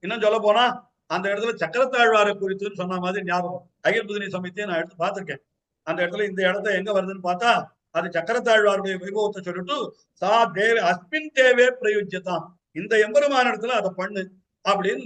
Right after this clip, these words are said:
நாரதரை பார்த்து சொல்ற வார்த்தை. இது சொல்ற வார்த்தை ஆறு ருத்ரன் சொன்ன வார்த்தை.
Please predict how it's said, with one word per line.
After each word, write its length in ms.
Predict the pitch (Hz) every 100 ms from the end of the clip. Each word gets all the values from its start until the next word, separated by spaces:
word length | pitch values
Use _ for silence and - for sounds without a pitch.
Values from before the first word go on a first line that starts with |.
| 190
நாரதரை 320 | 214 208 190
பார்த்து 360 | 185 190 185 180
சொல்ற 160 | 175
வார்த்தை. 300 | 175 202 208 208
இது 160 | 202
சொல்ற 160 | 208 247 226
வார்த்தை 220 | 233 233
ஆறு 260 | 202 220 208 - _ _ _ _ _ _ -
ருத்ரன் 500 | 151 254 247 294 285
சொன்ன 140 | 214 202
வார்த்தை. 320 | 180 180 -